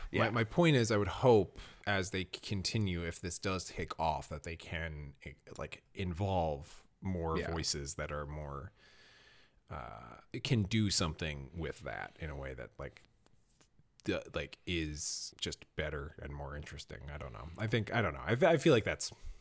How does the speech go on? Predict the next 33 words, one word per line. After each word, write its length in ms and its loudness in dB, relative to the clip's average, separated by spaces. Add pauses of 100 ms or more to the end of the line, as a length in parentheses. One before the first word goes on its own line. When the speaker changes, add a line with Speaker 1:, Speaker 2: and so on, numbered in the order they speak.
(640)
Speaker 1:
uh, 460 -8 (120)
worth, 300 -6 (260)
worth 240 -12
saying. 280 -10 (380)
Speaker 2:
Absolutely. 600 6
No, 120 6
I 160 6
agree. 400 2 (400)
Speaker 1:
Yeah. 300 2
Speaker 2:
'Cause 160 4
it, 280 8
it's 180 6
hard 240 10
to 140 6
ignore 340 8
when 120 6
you 100 4
read 160 2
the 60 -2
book 220 -6
too. 420 -2
Um, 480 -8 (260)
i-, 240 -10 (140)
it's 160 -8
impossible 500 -6
to 160 -10
ignore 440 -10
when 140 -10
you 80 -10
read 140 -10
the 60 -12
book. 260 -10 (580)
Um, 520 -4